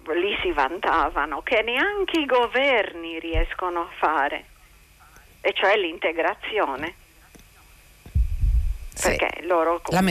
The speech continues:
Speaker 2: mescolanza
Speaker 1: sono
Speaker 2: degli
Speaker 1: riuscite.
Speaker 2: umani.
Speaker 1: La mescolanza degli umani, sì, sì. Mentre gli altri, quelli che non hanno voluto partecipare,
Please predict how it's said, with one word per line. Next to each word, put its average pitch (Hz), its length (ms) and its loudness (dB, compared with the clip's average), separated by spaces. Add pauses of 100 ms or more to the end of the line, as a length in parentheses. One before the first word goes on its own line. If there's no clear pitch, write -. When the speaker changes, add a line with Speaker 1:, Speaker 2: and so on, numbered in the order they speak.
(100)
Speaker 2:
mescolanza 175 400 2
Speaker 1:
sono 170 120 2
Speaker 2:
degli 143 200 0
Speaker 1:
riuscite. 180 280 2
Speaker 2:
umani. 120 200 -2
Speaker 1:
La 196 120 4
mescolanza 190 760 -2
degli 180 240 -6
umani, 170 540 -4 (100)
sì, 185 220 -4 (920)
sì. 175 260 -2 (340)
Mentre 247 600 2 (140)
gli 180 180 -4
altri, 180 460 2
quelli 180 260 -6
che 175 140 -2
non 170 160 -2
hanno 180 260 0
voluto 175 400 0
partecipare, 339 960 0